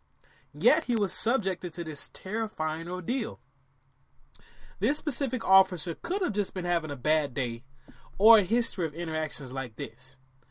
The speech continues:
I don't know his record, but other officers that may ride along with him daily or interact knows his character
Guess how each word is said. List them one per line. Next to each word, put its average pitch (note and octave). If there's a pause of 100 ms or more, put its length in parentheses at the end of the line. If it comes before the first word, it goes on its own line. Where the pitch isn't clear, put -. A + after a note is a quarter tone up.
(360)
I C#4
don't C4
know G#3
his D3
record, E3 (720)
but E3
other B3+
officers F#3+
that D#3+
may E3+
ride D#3+
along D#3
with F3
him F3+
daily E3
or C#3
interact E3+
knows E3+
his C#3+
character E3